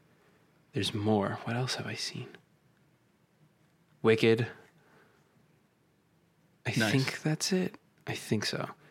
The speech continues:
Speaker 1: And they're all so good in their own way, and they're all so different.
Speaker 2: I think there's one, if there's ever one I ever wanted to watch, it's the Book of Mormon.
Speaker 1: I just sent my parents to watch that. I, I got them those tickets for Christmas, and
Speaker 2: Oh,
Speaker 1: they
Speaker 2: that is
Speaker 1: said
Speaker 2: so
Speaker 1: it was
Speaker 2: funny.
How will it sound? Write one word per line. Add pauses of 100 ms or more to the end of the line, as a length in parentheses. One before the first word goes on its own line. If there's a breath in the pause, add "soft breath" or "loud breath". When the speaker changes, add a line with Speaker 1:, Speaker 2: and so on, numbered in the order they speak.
(340 soft breath)
Speaker 1:
And
they're
all
so
good
in
their
own
way,
and
they're
all
so (140)
different. (460)
Speaker 2:
I
think (100)
there's
one, (160)
if
there's
ever
one
I
ever
wanted
to
watch,
it's
the
Book
of
Mormon. (960)
Speaker 1:
I
just
sent
my
parents
to
watch
that. (100)
I,
I
got
them
those
tickets
for
Christmas,
and
Speaker 2:
Oh,
Speaker 1:
they
Speaker 2:
that
is
Speaker 1:
said
Speaker 2:
so
Speaker 1:
it
was
Speaker 2:
funny.